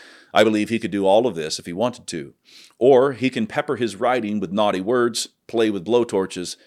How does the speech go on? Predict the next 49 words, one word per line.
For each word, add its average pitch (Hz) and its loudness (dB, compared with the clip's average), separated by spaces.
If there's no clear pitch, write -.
and 120 -2
make 110 0
fun 104 0
of 85 -8
Southern 82 -2
Baptists. 78 -8
That's - 0
the 98 0
other 107 2
option. - -6
It 131 0
will 147 4
be 127 -2
hard 139 2
to 98 -18
take 85 -4
both 98 -2
approaches 90 -4
at 87 -6
the 87 -12
same 80 -10
time." 85 -8
But 120 2
here's 139 0
the 110 -4
thing. 92 -4
Doug 127 0
has 104 -6
been 107 -4
taking 101 -4
both 104 0
approaches 76 -8
for 87 -8
decades. 76 -6
I 101 6
repeat, 104 0
his 110 -2
approach 131 0
has 92 -6
been 98 -6
getting 110 0
the 95 -4
job 87 0
done, 123 0
and 104 -2
the 107 -2
good 190 10
news 90 -4
is, 78 -6